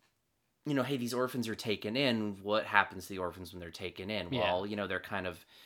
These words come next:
Speaker 1: sometimes indoctrinated or, or, like,
Speaker 2: Mm-hmm.
Speaker 1: try, like, you try to force them into becoming a nun and
Speaker 2: Mm-hmm.
Speaker 1: stuff like that, or, like, you know, eh, or, or they become a nurse or whatever, and, like, you know, it's sort of working through that. But one of the,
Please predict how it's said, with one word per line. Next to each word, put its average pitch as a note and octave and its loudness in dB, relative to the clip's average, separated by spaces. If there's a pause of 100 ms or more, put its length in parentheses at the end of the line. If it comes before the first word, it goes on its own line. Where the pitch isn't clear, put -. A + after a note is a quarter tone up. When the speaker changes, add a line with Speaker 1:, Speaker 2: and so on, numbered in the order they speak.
(320)
Speaker 1:
sometimes A2 -4
indoctrinated G2+ 2
or, F#2 -2
or, F#2+ -4
like, F#2 2
Speaker 2:
Mm-hmm. A2 -4
Speaker 1:
try, G2 2
like, F#2 -4
you G#2 -6
try G2 -2
to F#2 -4
force F#2 -6
them F#2 -6
into F2+ -8
becoming F2 -8
a F2 -8
nun G2+ 4
and G#2+ 0
Speaker 2:
Mm-hmm. - -2
Speaker 1:
stuff F#2+ -2
like E2+ -6
that, G2+ 6
or, F#2+ -4
like, E2+ -4 (640)
you C#3 -2
know, A2+ 4
eh, A#2+ -2 (160)
or, C#3 6
or B2 8
they A2 2
become F#2 -6
a F2+ -2
nurse D3 8
or A2 -4
whatever, B2+ 8
and, A#2 4
like, G#2+ 0
you A#2 -2
know, G#2+ 2
it's B2 2
sort C3 2
of A2 -2
working A#2+ 0
through G#2 -6
that. A2 4
But G#2+ 0
one B2 0
of D#3 -2
the, B2 -4